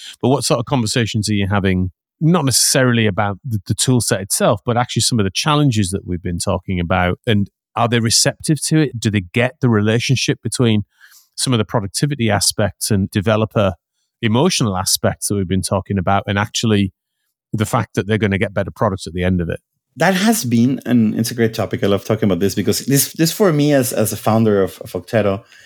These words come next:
Speaker 2: has been one of the most surprising things, because the answer, like, the short answer is yes, they, they care a lot about it, more than I initially thought.
Speaker 1: Hmm.
Speaker 2: Like, yeah,
Speaker 1: Hmm.
Speaker 2: through, through my job, I get a chance to, like, talk to, like, very senior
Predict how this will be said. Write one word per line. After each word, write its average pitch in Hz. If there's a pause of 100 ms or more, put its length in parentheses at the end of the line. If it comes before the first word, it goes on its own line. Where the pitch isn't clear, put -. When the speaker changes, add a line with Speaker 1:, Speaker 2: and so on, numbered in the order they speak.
(260)
Speaker 2:
has 139
been 135
one 120
of 135
the 127
most 104 (560)
surprising 101
things, - (120)
because 120
the 110
answer, 139
like, 113
the 98
short 143
answer 131
is 87
yes, 113
they, 104
they 110
care 139 (120)
a 101
lot 92
about 71
it, -
more 147 (760)
than 117
I 110
initially 104
thought. - (160)
Speaker 1:
Hmm. 92 (140)
Speaker 2:
Like, 120
yeah, 151
Speaker 1:
Hmm. 120
Speaker 2:
through, 165
through 170
my 151
job, 131
I 135
get 123
a 117
chance 117
to, 123
like, 104
talk 110
to, -
like, 92 (340)
very 113
senior 104